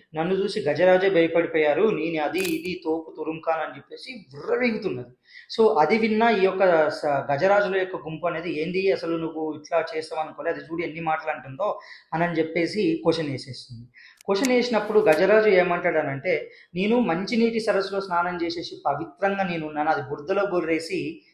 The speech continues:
గలీజ్గా ఉంది, దాని మీద గనక నేను చేయేసినా కూడా ఆ బురద అనేది నాకు అంటుతుంది,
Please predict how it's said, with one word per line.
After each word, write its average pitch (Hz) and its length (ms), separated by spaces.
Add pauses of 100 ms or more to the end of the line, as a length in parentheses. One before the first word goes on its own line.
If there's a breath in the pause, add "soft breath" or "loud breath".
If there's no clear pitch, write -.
(240 loud breath)
గలీజ్గా 160 400
ఉంది, 131 320 (420 loud breath)
దాని 180 240
మీద 226 200
గనక 214 320
నేను 196 300
చేయేసినా 175 580
కూడా 156 260
ఆ 143 180
బురద 147 240
అనేది 190 240
నాకు 151 280
అంటుతుంది, 131 640